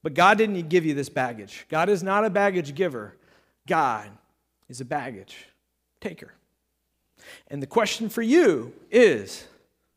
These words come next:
what else does God have to do to earn your trust? What does God have to do that will overwhelm you enough for you to put your faith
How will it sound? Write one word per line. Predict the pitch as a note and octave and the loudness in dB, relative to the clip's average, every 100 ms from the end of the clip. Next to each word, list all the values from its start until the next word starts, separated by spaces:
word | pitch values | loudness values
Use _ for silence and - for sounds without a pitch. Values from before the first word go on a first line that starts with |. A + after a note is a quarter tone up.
| _ _ _ _ _ _ | _ _ _ _ _ _
what | D#3 E3+ A3+ | -14 -6 -2
else | B3 - | -2 -4
does | F#3+ D#3+ | -8 -6
God | G3 F#3 | -2 -2
have | F3 F3+ | -4 -8
to | F3 | -8
do | C#3+ D3+ G#2+ - _ _ _ _ _ _ | -8 -6 -6 -12 _ _ _ _ _ _
to | - | -16
earn | C#3+ C#3+ | -12 -10
your | A#2+ | -10
trust? | A2 F#2+ - - - _ _ _ _ _ _ _ _ _ _ _ _ _ - | -10 -12 -14 -20 -20 _ _ _ _ _ _ _ _ _ _ _ _ _ -4
What | E3+ B3+ B3 - - _ | 2 2 0 -8 -20 _
does | - D3 | -12 -2
God | G3 G3 | 2 2
have | E3 F3 - | 0 -4 -4
to | D3+ | -6
do | D#3+ D3+ G2+ F#2+ - | -2 -2 -4 -10 -12
that | C#3 D3 | -6 -4
will | D3 | -4
overwhelm | D3+ F#3+ G3 F3 F3 D#3+ | 0 0 0 0 0 -2
you | D3+ | -4
enough | C3+ C#3+ A#2+ F#2 - - _ _ _ _ _ _ _ _ _ _ | -6 -6 -6 -8 -18 -20 _ _ _ _ _ _ _ _ _ _
for | C#3+ | -10
you | D3+ G3+ D3 | -4 0 0
to | - | -2
put | - - | -8 -8
your | C3 | -8
faith | - E2 - - | -10 -12 -14 -20